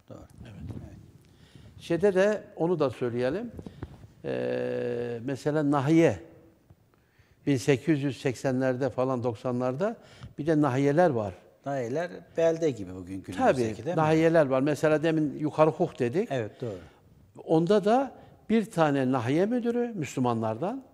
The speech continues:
Speaker 1: Evet.
Speaker 2: bir tane yardımcısı gayrimüslimler.
Speaker 1: Gayrimüslim.
Speaker 2: Evet.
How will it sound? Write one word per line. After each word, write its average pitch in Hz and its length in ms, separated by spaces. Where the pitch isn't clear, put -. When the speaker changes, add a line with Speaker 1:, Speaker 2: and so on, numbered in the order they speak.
Speaker 1:
Evet. 117 220
Speaker 2:
bir 214 120
tane 185 480
yardımcısı 151 880
gayrimüslimler. 123 540
Speaker 1:
Gayrimüslim. 104 540
Speaker 2:
Evet. 107 260